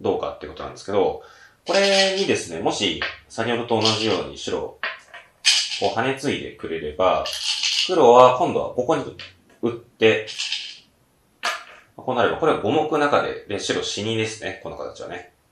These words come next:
これさっきは白が、まあ、白石がここにあったわけですよね。この形との違いを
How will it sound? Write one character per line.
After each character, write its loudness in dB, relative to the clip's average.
こ -4
れ -2
さ -2
っ -12
き -4
は 8
白 2
が、 -4
ま -4
あ、 -4
白 2
石 0
が 4
こ -2
こ 2
に -2
あ 4
っ -4
た -4
わ -4
け -10
で -16
す -14
よ -2
ね。 -6
こ -8
の -2
形 2
と -2
の 0
違 -6
い -6
を -8